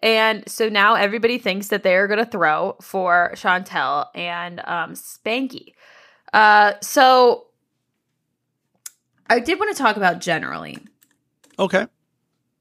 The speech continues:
Speaker 1: this season compared to last season. And I know the first season was the first season and they didn't know what was going on. And, you know, a lot of things were changing. And again, it was the first season of a show. I feel like in this season,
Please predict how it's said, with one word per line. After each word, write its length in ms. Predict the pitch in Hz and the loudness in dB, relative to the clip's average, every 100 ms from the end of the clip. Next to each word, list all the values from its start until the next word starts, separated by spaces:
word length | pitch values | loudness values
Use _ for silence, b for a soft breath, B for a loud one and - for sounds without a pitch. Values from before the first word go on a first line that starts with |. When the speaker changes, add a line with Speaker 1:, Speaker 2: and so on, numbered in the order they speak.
| _ _ | _ _
Speaker 1:
this 460 | 196 - 269 415 - | -8 0 0 0 -2
season 440 | - 226 208 208 | -4 -2 0 -2
compared 380 | 196 185 185 180 | -2 -2 0 0
to 80 | 180 | -2
last 300 | 147 143 - | 0 -2 -4
season. 280 | - - - | -12 -12 -8
And 140 | 220 | -2
I 80 | 233 | 0
know 320 | 240 277 311 | 2 2 0
the 100 | 294 | -4
first 320 | 277 240 233 233 | -2 0 0 -4
season 400 | 208 196 185 180 | -6 -2 -2 0
was 200 | 185 185 | 0 -2
the 100 | 202 | -2
first 260 | 202 196 | 0 0
season 320 | - 160 170 165 | -2 -4 -4 -4
and 120 | 160 | -2
they 80 | 170 | -2
didn't 200 | 202 196 | -2 -2
know 120 | 220 | -4
what 60 | 214 | -4
was 120 | 214 | 0
going 280 | 214 208 170 | 0 2 0
on. 260 | 160 165 | -2 -2
And, 160 | 151 156 B B B _ - | -4 -8 B B B _ -2
you 140 | 190 | 0
know, 260 | 165 160 - - _ | 2 0 -4 -14 _
a 60 | 196 | 0
lot 200 | 196 208 | 2 2
of 100 | 208 | 0
things 240 | 220 202 202 | -2 -2 -6
were 80 | |
changing. 720 | 196 190 190 185 190 180 180 175 | -6 -6 -6 -2 -2 0 -2 -6
And 260 | 156 156 - | -8 -12 -12
again, 280 | 185 185 175 | -8 -4 -4
it 80 | 170 | -4
was 120 | 170 | -12
the 40 | 180 | -6
first 260 | 190 190 | -6 -4
season 220 | - 196 208 | -8 -10 -10
of 60 | |
a 60 | 208 | -8
show. 360 | - 73 - - b b b b - | -6 -6 -6 -10 b b b b -18
I 60 | 226 | -16
feel 540 | - _ 294 381 466 | -18 _ -4 0 2
like 400 | 330 226 254 - - | 2 2 0 -4 -8
in 380 | 208 190 170 165 | -6 -6 -10 -2
this 320 | 202 240 - | -2 -2 -6
season, 800 | - 214 214 190 160 110 98 | -10 -6 -6 -6 -6 -6 -10